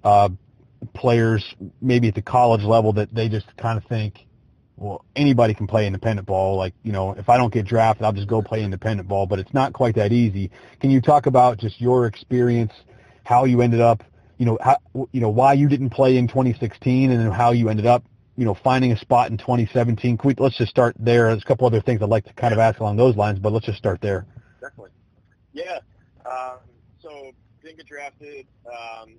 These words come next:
Speaker 2: obviously, I was looking for a team in twenty sixteen. I, I had tried out for a couple of teams. Um,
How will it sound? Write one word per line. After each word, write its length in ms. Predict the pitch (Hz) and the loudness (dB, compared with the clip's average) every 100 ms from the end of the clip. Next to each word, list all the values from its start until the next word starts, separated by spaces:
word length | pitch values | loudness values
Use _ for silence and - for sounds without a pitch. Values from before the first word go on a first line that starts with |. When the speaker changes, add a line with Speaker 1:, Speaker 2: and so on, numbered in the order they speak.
| _ | _
Speaker 2:
obviously, 360 | 123 127 127 131 | -20 -20 -20 -20
I 40 | |
was 60 | 120 | -20
looking 200 | 123 123 - | -20 -20 -20
for 100 | 117 | -20
a 140 | _ | _
team 140 | 127 120 | -20 -20
in 60 | |
twenty 240 | _ 127 110 - | _ -20 -20 -20
sixteen. 460 | - _ 127 123 113 | -20 _ -18 -14 -12
I, 180 | 107 107 _ - | -12 -14 _ -14
I 100 | 117 | -14
had 120 | 113 _ _ | -14 _ _
tried 280 | 143 123 | -16 -12
out 220 | 110 117 113 | -12 -12 -14
for 120 | - | -20
a 40 | 110 | -20
couple 320 | - 127 120 | -20 -20 -20
of 160 | 107 104 | -20 _
teams. 300 | 107 104 104 _ _ 101 | -20 -20 _ _ _ -18
Um, 400 | 107 101 101 | -16 -16 -18